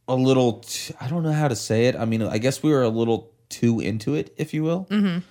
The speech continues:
Speaker 1: You know, it was, once you win, you know, and you start winning a lot, you don't wanna go backwards.
Speaker 2: Mm-hmm.
Speaker 1: So when you do start having a little rough spell, which is how it goes in fishing, you're gonna be up some days, you're gonna be down some days. You're, you know, some days you're just gonna get beat.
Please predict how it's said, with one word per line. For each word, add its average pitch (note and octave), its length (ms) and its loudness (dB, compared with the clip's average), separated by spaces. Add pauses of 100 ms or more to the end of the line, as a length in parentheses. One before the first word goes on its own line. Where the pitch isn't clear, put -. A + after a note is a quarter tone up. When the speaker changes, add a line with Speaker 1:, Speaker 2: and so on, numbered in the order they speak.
(160)
Speaker 1:
You A#2+ 140 2
know, B2+ 180 4
it G#2 120 2
was, A#2 440 0 (340)
once G3+ 280 2
you F#3 100 0
win, A2 460 -2 (460)
you A#2 100 2
know, G#2+ 320 2
and G#2+ 160 -2
you A2+ 240 0
start A2 320 0
winning G#2+ 240 -2
a G#2+ 100 -4
lot, G2+ 420 -4 (1080)
you A#2+ 160 -2
don't B2+ 180 4
wanna A2+ 180 2
go G2+ 100 0
backwards. - 760 -8
Speaker 2:
Mm-hmm. F#3 200 -6
Speaker 1:
So D#3+ 180 0
when A2 160 2
you G#2+ 120 0
do C#3 260 2
start B2 320 2
having A2+ 320 2
a A2 40 0
little A2 300 0
rough G#2 240 0
spell, A2 280 0
which A2+ 200 0
is G#2+ 180 0
how A#2+ 200 2
it F2+ 60 -2
goes G#2+ 260 0
in G2+ 80 -2
fishing, F#2+ 380 -8 (400)
you're A#2+ 180 2
gonna A#2+ 200 4
be A2 180 4
up A#2+ 400 2
some A#2+ 240 0
days, A#2+ 320 4
you're A#2 100 -2
gonna C3 140 -2
be C3 100 0
down G#2+ 340 -2
some G#2+ 200 -6
days. G2+ 300 -2
You're, A2 120 -4
you A#2 180 -6
know, A2+ 260 0
some B2 280 -2
days A2+ 340 2
you're A2 100 -8
just G#2+ 180 -4
gonna A#2 180 -2
get B2+ 200 -2
beat. B2+ 220 -6